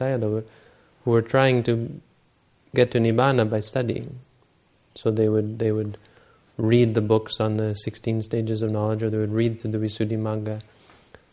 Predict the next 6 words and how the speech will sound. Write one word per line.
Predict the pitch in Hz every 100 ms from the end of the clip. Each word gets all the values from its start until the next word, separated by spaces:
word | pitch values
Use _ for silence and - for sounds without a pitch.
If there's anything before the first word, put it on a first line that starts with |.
| _
and | - 110 110 107 107 107 104 -
get | 117 -
some | 113
intellectual | 110 120 147 165 120 107
appreciation | 104 107 107 107 101 101 - 107
of, | 104